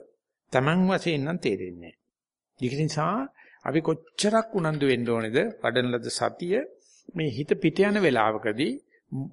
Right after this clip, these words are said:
වෙච්ච වැරද්ද ප්‍රමාණ කරන්න ඕනේ. පශ්චාත්තාප නොවි මේ දුවන ගතිය, මේ තියෙන කාල කඩාගෙන යන ගතිය මේකට කියනවා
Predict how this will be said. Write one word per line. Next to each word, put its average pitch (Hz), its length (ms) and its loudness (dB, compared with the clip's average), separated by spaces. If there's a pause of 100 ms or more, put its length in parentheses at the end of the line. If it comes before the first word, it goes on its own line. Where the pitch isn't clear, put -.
(340)
වෙච්ච 143 360 -8
වැරද්ද 170 340 0
ප්‍රමාණ 143 400 0
කරන්න - 320 -8
ඕනේ. - 260 -20 (180)
පශ්චාත්තාප 170 760 -2
නොවි 131 380 0 (500)
මේ 165 320 -2
දුවන 156 440 2
ගතිය, 143 460 2 (680)
මේ 131 280 -2
තියෙන 160 340 -4 (460)
කාල 123 300 0
කඩාගෙන 160 420 2
යන 135 180 0
ගතිය 123 420 0 (640)
මේකට 160 280 0
කියනවා 135 360 -4